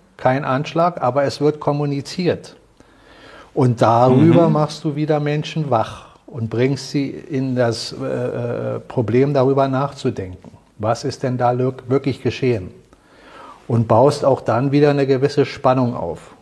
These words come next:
Speaker 1: Das schadet ja dem System, in dem wir sind, noch.
Speaker 2: Mhm.
Speaker 1: Ja? Aus der Sicht betrachtet macht das für mich mehr Sinn,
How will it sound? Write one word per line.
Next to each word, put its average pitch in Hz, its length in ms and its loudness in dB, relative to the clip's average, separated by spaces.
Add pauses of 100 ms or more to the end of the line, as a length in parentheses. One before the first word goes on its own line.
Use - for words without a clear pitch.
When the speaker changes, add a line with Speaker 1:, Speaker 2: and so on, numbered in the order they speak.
(1000)
Speaker 1:
Das 101 160 2
schadet 170 480 4
ja 120 140 2
dem 117 260 2
System, 117 580 0
in 107 120 -4
dem 107 240 0
wir 104 120 -2
sind, 90 440 -10 (280)
noch. 104 380 -2 (380)
Speaker 2:
Mhm. 151 500 4 (460)
Speaker 1:
Ja? 160 240 -2 (500)
Aus 113 240 -2
der 165 260 6
Sicht 165 320 2
betrachtet 151 600 0
macht 135 200 -2
das 139 160 -2
für - 160 -6
mich 131 240 -6
mehr 156 300 2
Sinn, 101 260 -8